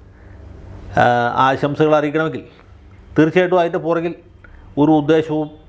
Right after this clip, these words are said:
ഒരു കരുതലും ഉണ്ട് എന്ന കാര്യത്തിൽ നമുക്ക് സംശയം വേണ്ട. അവർ ബി ജെ പി ചേരുന്നല്ല ഞാൻ പറയുന്നത്. പക്ഷേ ബി ജെ പിയുടെ ആദൃശ്യമായ ഒരു സഹായം ഈ ജി ട്വൻ്റി ത്രീക്ക്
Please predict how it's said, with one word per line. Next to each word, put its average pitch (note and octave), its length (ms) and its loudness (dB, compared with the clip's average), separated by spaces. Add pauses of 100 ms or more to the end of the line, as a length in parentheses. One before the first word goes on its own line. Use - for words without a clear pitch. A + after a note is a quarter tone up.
(420)
ഒരു C#3 160 4
കരുതലും C#3 460 2
ഉണ്ട് A#2 140 -8 (200)
എന്ന A#2+ 160 -2
കാര്യത്തിൽ A#2 240 -2 (100)
നമുക്ക് A2 260 -6
സംശയം G2+ 320 -4
വേണ്ട. - 120 -16 (760)
അവർ A2 120 2 (100)
ബി G#2+ 140 2
ജെ B2+ 140 4
പി C3+ 140 0
ചേരുന്നല്ല A#2+ 400 0
ഞാൻ G#2 100 -8
പറയുന്നത്. G#2 240 -8
പക്ഷേ - 180 -4 (960)
ബി D#3 140 6
ജെ G3 140 4
പിയുടെ E3+ 200 4 (120)
ആദൃശ്യമായ D3+ 540 0 (340)
ഒരു B2 100 -4 (100)
സഹായം A#2+ 380 0 (120)
ഈ - 20 -4 (200)
ജി C3+ 180 0
ട്വൻ്റി A#2+ 280 2
ത്രീക്ക് A#2 200 -2